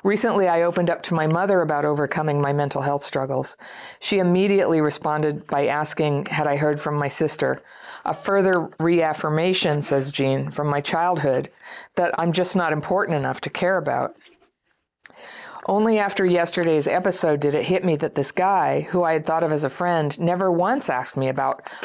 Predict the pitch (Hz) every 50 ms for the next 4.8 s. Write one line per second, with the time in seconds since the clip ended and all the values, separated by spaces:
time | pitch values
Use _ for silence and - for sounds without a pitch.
0 | - - 156 147 170 170 160 160 160 156 - - - 156 156 170 160 - 151 143
1 | 143 135 - 143 139 135 135 - 135 131 135 135 135 139 - - - - - -
2 | - - - - 143 139 151 151 147 143 147 160 156 160 165 156 135 127 131 147
3 | 139 - - - 165 160 175 175 170 165 156 156 156 147 139 135 131 131 131 131
4 | 143 135 - - 135 - - 151 160 170 165 - - 143 131 135